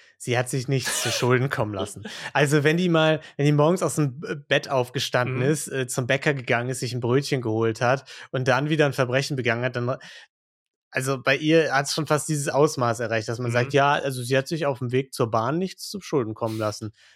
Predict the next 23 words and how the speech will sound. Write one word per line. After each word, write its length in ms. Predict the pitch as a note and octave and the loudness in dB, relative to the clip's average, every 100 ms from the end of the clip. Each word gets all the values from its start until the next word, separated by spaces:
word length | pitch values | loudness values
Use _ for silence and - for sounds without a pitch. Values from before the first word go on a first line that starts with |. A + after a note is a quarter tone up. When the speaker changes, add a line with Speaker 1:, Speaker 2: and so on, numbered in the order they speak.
| - | -2
Speaker 1:
Dann 200 | C3 D#3 | 2 2
hat 140 | F3 | 2
sie 80 | E3 | 4
halt 140 | E3+ E3 | 4 4
eine 60 | |
Bahn 300 | D3 B2+ A#2+ | 4 4 2
geklaut. 520 | G#2+ - A#2+ G#2 - - _ _ _ _ | -2 -6 -6 -6 -10 -20 _ _ _ _
Speaker 2:
Hey, 200 | D#3+ E3+ | -2 -2
diesmal 320 | D#3+ F#3 A#3+ E3+ | -2 -2 2 2
war's 180 | D#3 | 2
ein 80 | D3+ | 0
ganzes 400 | C3 D#3 - A#2+ | -2 -2 -4 -2
Jahr, 240 | B2 A#2 G2+ | 2 0 -2
also 180 | G#2 - | -10 -8
finde 160 | - | 0
ich 40 | A#2 | 2
Speaker 1:
Ja. 40 | |
Speaker 2:
gar 140 | A#2 B2+ | 2 0
nicht 140 | B2+ | -2
so 80 | C#3 | -6
schlecht 360 | - A#2 G#2+ - | -4 -4 -4 -10
als 220 | A#2+ - | -10 -8
Speaker 1:
Ja, 400 | B2 B2 B2 | -8 -8 -10